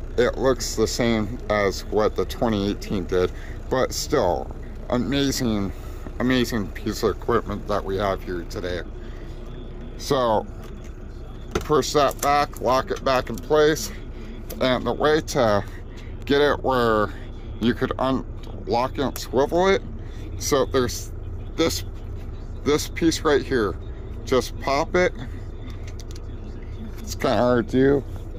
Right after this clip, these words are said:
with, uh, pop it and grab it, and it swings just like so.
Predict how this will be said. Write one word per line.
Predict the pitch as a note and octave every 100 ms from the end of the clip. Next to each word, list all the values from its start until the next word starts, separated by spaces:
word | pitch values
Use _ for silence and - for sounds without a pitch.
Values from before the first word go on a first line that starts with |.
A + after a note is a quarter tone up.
| - - - -
with, | A2+ A2 A2 -
uh, | A#2 G#2+ G#2+ - - - - - - - - - - - - - - - - - - - - - - - - - - - -
pop | E3 D#3 D#3 F3+
it | E3+ - - -
and | C#3+ B2 F#2 - - - - -
grab | B2 D3 E3
it, | G3 - - - - - - - - - - -
and | D3 C3+
it | -
swings | - D3 C3+ -
just | - C3 -
like | C3 A2
so. | - A2 D#2+